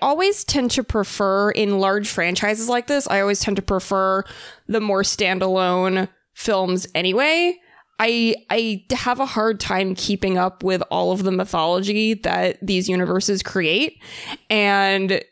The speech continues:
it's fun to just have a one-off like this where it's its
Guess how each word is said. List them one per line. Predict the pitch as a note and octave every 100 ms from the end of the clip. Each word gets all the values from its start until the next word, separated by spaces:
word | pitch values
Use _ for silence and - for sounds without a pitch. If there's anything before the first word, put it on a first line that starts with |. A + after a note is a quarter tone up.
| A3+
it's | G#3+ -
fun | - G#3 G3 G3 G#3 G#3+
to | -
just | G3+ G3+ F#3+
have | - F#3+ F#3 F#3 F#3 -
a | G3
one-off | F3+ F3 E3+ G3 G#3+
like | G#3 G3+
this | A3+ A#3+ -
where | G3 F3+ F3 F3 F#3 - - - _ _ _ _ -
it's | - -
its | - G#3